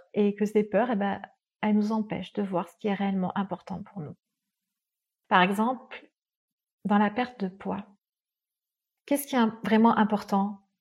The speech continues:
Je rencontre souvent des femmes qui me disent, « Effectivement, je préfère, si je m'écoute réellement, ce qui est important pour moi, c'est d'être en santé.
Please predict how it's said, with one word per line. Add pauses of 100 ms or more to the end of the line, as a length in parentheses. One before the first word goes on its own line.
(280)
Je
rencontre
souvent
des
femmes
qui
me
disent, «
Effectivement,
je
préfère, (600)
si
je
m'écoute
réellement,
ce
qui
est
important
pour
moi,
c'est
d'être
en
santé.